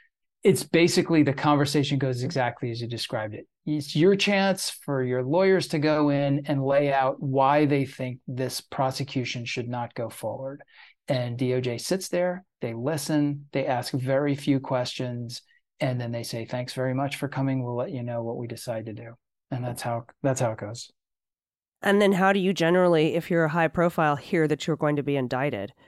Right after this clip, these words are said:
Speaker 2: 'Cause we know there's a target letter. Uh, we know that some folks, some very privileged or higher profile or white collar criminal folks get these meetings or the chance to come in.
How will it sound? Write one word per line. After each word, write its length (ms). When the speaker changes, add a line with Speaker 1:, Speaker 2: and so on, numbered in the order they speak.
Speaker 2:
'Cause 140
we 140
know 120
there's 160
a 60
target 360
letter. 420
Uh, 160
we 140
know 120
that 160
some 300
folks, 600
some 160
very 200
privileged 640
or 200
higher 320
profile 720
or 380
white 220
collar 340
criminal 380
folks 260
get 220
these 240
meetings 480
or 60
the 100
chance 320
to 80
come 220
in. 200